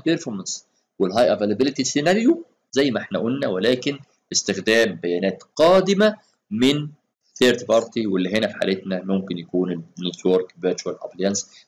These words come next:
طبعًا من أي نوع، مش بيحدد لي نوع معين. لو رحنا كده مع بعض هيبدأ يكلمني على الافيلابيلتي زون. عندي نوعين هنا، إما استخدم الزون ريدندنت والزونال، والفرق الجوهري ما بينهم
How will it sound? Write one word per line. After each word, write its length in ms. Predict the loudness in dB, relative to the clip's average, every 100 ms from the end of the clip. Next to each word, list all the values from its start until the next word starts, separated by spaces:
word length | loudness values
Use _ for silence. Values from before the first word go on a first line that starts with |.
| -2
طبعًا 200 | 2 2
من 240 | 0 0
أي 200 | 0 0
نوع، 340 | 2 2 2 -2 _ _
مش 240 | -2 0 -2
بيحدد 540 | -8 -4 -2 -2 -2
لي 120 | -2
نوع 220 | -4 -4
معين. 280 | -8 -14 -16 _ _ _ _ _ _ _ 0
لو 100 | 2
رحنا 240 | 2 0
كده 240 | 0 2 0
مع 140 | 0
بعض 440 | 2 2 0 -14 _ _ _ _ _ _ 0
هيبدأ 280 | 2 4 0
يكلمني 460 | -2 -2 -2 -2 -2
على 180 | -4
الافيلابيلتي 640 | -8 -8 -6 -2 0 2 0
زون. 300 | -2 -4 -8 _ _ _ _
عندي 300 | -2 0 0
نوعين 360 | 0 0 -2 -2
هنا، 380 | -2 -2 -2 -4 _ _ -2
إما 280 | -2 -2 -12 _ -8
استخدم 440 | 2 2 0 -10
الزون 380 | -8 -2 -2 -2 _ _ _ -4
ريدندنت 580 | 4 4 4 0 -4 -12 _ _ _ -2
والزونال، 580 | -2 2 2 2 -2 -10 -18 _ _
والفرق 380 | -18 -2 0 2
الجوهري 520 | 0 -2 -2 2 2
ما 80 | 2
بينهم 400 | 0 2 2 0